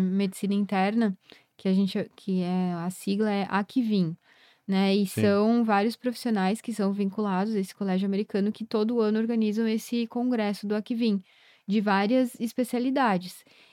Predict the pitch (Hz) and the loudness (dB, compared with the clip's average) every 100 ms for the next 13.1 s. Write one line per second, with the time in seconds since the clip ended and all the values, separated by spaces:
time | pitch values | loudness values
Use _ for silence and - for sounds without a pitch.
0 | - 214 214 208 208 226 269 233 - - | -4 0 2 2 2 4 4 2 -2 -10
1 | - 214 208 226 240 233 220 214 226 226 | -4 0 2 2 0 -2 0 0 2 0
2 | 226 247 254 262 240 226 214 - 180 - | 0 0 0 0 0 2 2 -2 -12 -12
3 | - 185 190 190 202 202 202 190 190 180 | -8 -4 -2 -2 -2 0 2 0 0 0
4 | 196 190 - _ _ - 101 196 196 233 | 0 -4 -12 _ _ -14 -6 0 2 2
5 | 262 240 214 202 220 240 226 208 214 202 | 2 2 2 2 0 -4 -4 -2 -2 0
6 | 190 185 233 - 220 226 208 196 202 226 | 0 0 -2 -6 -6 -4 0 0 2 0
7 | 220 214 214 202 208 196 190 202 202 180 | 0 -2 -2 -2 -2 0 0 0 0 0
8 | 185 214 269 226 202 202 202 202 202 208 | 0 0 0 0 -2 -2 -2 -4 -4 -6
9 | 202 196 196 180 202 226 - 196 196 202 | -4 -2 0 2 0 -2 -4 -2 0 0
10 | 208 208 196 202 220 214 202 214 247 269 | 0 0 0 -2 0 0 0 0 0 -2
11 | _ - - _ 226 233 - 240 262 302 | _ -20 -20 _ -4 -4 -2 0 2 2
12 | 302 - _ - - 208 220 208 208 202 | 2 0 _ -16 -8 -6 -2 0 2 2
13 | 190 | 0